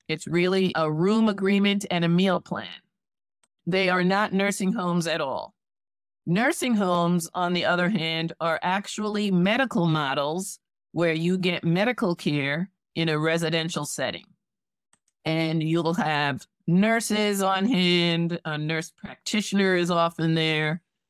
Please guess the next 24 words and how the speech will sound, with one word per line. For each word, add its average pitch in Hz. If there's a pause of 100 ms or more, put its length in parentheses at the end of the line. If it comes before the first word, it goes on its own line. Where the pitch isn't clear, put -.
(140)
and 170
a 170
doctor 175
will 180
come 165
in 165
on 156
a 151
regular 156
basis. 143 (460)
And 156
if 160
you 170
have 196 (440)
a 175
medical 208
problem 214
that 180
can -
be 165
treated 220 (520)
at 180
the 196
facility, 190